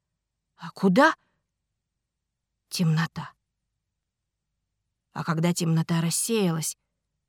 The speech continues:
вдруг выяснилось, что я лежу на мокром каменном полу, а надо мной склонился мокрый Дин, злющий, как сотня спятивших фоморов.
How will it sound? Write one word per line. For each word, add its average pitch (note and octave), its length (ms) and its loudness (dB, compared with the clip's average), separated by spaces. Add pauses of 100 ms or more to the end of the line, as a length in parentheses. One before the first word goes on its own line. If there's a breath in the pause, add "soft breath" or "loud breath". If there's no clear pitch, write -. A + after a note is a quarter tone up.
(160)
вдруг G#3 320 0
выяснилось, A#3 720 0
что - 180 -2
я A#3 220 2
лежу A3 340 0
на G#3 160 2
мокром G#3+ 480 0
каменном F#3 600 4
полу, F#3 360 0
а F#3+ 180 2
надо E3 300 0
мной G3 260 2
склонился F#3 800 0
мокрый F3+ 560 2
Дин, F3 500 0 (540)
злющий, A3+ 880 2
как F#3+ 320 0
сотня B3+ 680 0
спятивших - 920 0
фоморов. E3+ 560 0